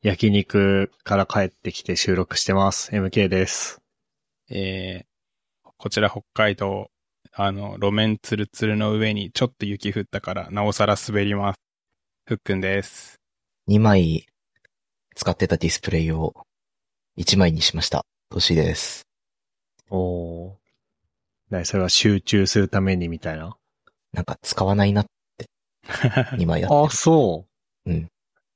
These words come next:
Speaker 1: へー。
Speaker 3: 使わないなってなったから、撤去した。
Speaker 1: え、そのノートパソコンの画面とは別に、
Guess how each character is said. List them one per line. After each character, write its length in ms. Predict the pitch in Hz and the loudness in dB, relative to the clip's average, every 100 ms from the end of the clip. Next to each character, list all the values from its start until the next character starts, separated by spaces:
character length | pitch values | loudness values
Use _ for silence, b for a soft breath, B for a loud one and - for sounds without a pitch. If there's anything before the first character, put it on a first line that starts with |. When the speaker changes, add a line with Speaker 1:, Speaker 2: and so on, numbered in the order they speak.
| _ _ _ - | _ _ _ -8
Speaker 1:
へ 800 | 98 92 90 90 90 92 90 92 | -4 -2 -2 -4 -2 -2 -2 -4
ー。 40 | |
Speaker 3:
使 120 | - | -2
わ 100 | 90 | 0
な 100 | 90 | 2
い 60 | 95 | 2
な 100 | 113 | 2
っ 40 | - | 2
て 120 | 101 | 2
な 80 | 82 | 2
っ 40 | |
た 100 | - | 0
か 100 | - | 0
ら、 260 | 90 92 78 - _ _ _ _ _ _ _ _ - | 4 4 2 -4 _ _ _ _ _ _ _ _ -6
撤 100 | - | -4
去 100 | - | -2
し 100 | - | -2
た。 120 | - - _ _ _ _ _ _ _ | -4 -12 _ _ _ _ _ _ _
Speaker 1:
え、 140 | 120 - | 0 0
そ 180 | - 110 | 2 4
の 120 | 104 | 6
ノ 200 | 120 143 | 6 4
ー 20 | |
ト 120 | 156 | 2
パ 140 | 151 156 | 2 2
ソ 100 | 156 | 2
コ 120 | 147 | 4
ン 100 | 139 | 4
の 120 | 127 | 4
画 100 | 123 | 4
面 200 | 131 127 | 4 2
と 140 | - | 4
は 80 | 135 | 4
別 300 | 123 120 131 | 4 2 4
に、 340 | 135 156 127 | 6 6 4